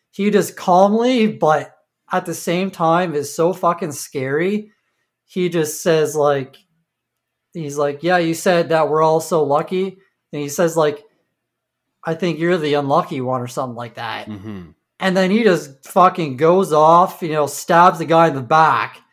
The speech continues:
Speaker 1: you know, two or three times, and stabs the taxi driver, and they're going back and forth, and it's like, holy fuck. <laughs>
Speaker 2: He's, like, bouncing all around the front seat of that car. It was fucking nuts.
Speaker 1: Yeah. Oh my God, man.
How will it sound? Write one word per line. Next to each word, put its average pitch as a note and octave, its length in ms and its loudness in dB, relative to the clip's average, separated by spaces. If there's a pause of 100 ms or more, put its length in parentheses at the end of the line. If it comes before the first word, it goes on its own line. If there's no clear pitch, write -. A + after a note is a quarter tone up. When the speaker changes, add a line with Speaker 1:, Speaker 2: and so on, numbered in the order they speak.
(440)
Speaker 1:
you E3 80 -6
know, D3 100 0
two F3+ 200 0
or E3 100 6
three E3 220 -4
times, F3 360 2
and C#3+ 160 -8
stabs E3+ 360 2
the C#3+ 80 -6
taxi F#3 400 -2
driver, F3 460 2
and D3+ 80 -4
they're C#3+ 80 -8
going D#3+ 240 -2
back E3+ 280 -2
and D3+ 120 -10
forth, F#3 380 2
and D3 80 -8
it's C#3+ 280 -10
like, B2 240 -14
holy E3 500 -4 (220)
fuck. - 340 0
<laughs> - 60 -12
Speaker 2:
He's, E3+ 260 -4
like, C#3+ 360 -2
bouncing C3+ 520 -4
all A2 240 -6
around G#2+ 260 -6
the G2 80 -12
front G2+ 360 -14
seat F#2 500 -16
of F2+ 140 -16
that F#2 220 -16
car. F#2 320 -16
It F2+ 100 -16
was G2+ 140 -20
fucking E2+ 500 -18
nuts. G2 320 -16
Speaker 1:
Yeah. D#3+ 400 -2 (840)
Oh D3+ 360 -2
my A#2 240 -10
God, B2 460 -8
man. G#2+ 440 -16